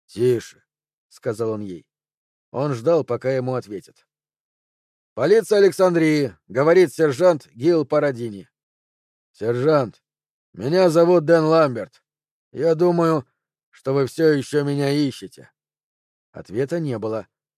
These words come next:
Просто стояла тишина, вызванная подозрением или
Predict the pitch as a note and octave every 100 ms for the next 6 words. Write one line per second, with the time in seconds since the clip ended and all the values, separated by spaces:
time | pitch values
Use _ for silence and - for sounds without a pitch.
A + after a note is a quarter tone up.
0 | _ _ - C3 D3 F3 D#3+ - C#3 C3+
1 | C#3 D3 - C#3+ A#2+ G#2 - _ _ _
2 | _ _ B2 A#2+ D3+ A#2 B2+ B2 B2 A#2
3 | A#2+ B2 A2 D#3 D#3+ C#3+ A#2+ B2+ C3+